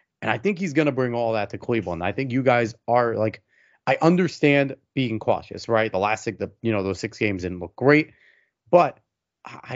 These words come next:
really think you guys have a lot of room for optimism. I think Watson is gonna hit the ground running 'cause I think he also understands that you need to get started early in this division. This isn't the A F C South anymore.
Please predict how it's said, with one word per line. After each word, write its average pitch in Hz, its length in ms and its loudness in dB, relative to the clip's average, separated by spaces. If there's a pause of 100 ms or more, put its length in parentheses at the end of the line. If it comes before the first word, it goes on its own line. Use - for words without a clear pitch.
(100)
really 170 340 2
think 147 260 -2
you 131 120 -6
guys 131 220 0
have 123 100 -4
a 117 40 -2
lot 117 200 0
of 113 100 -6
room 113 140 -4
for 110 120 -2
optimism. 98 460 -4
I 101 80 0
think 135 160 -2
Watson 113 400 0
is 110 140 -4
gonna 104 180 -2
hit 104 200 -4
the 117 60 -4
ground 104 440 -4 (360)
running 95 460 0
'cause - 120 -6
I 110 60 0
think 135 220 -2
he 131 140 -2
also 113 400 2
understands 104 800 -4 (800)
that 110 220 4
you 123 100 0
need 120 160 2
to 127 80 4
get 117 160 0
started 107 360 0
early 98 300 -2
in 87 80 -6
this 90 140 -6
division. 85 400 -4
This 98 260 -4
isn't 107 340 2 (400)
the 117 240 -2
A 120 160 4
F 110 100 0
C 117 140 -4
South 98 340 -2
anymore. 85 360 -10